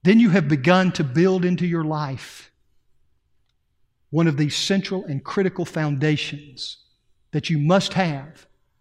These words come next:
for God to be able to do the great work He wants to do in your life. Look at this final verse from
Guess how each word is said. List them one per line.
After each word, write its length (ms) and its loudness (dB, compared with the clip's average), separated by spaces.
for 120 0
God 380 8
to 60 2
be 120 4
able 160 2
to 80 -2
do 220 2
the 80 -2
great 300 0
work 240 -2
He 80 2
wants 240 -2
to 60 -4
do 160 0
in 60 0
your 140 0
life. 260 -2
Look 180 4
at 120 -2
this 140 0
final 320 0
verse 300 -4
from 400 -4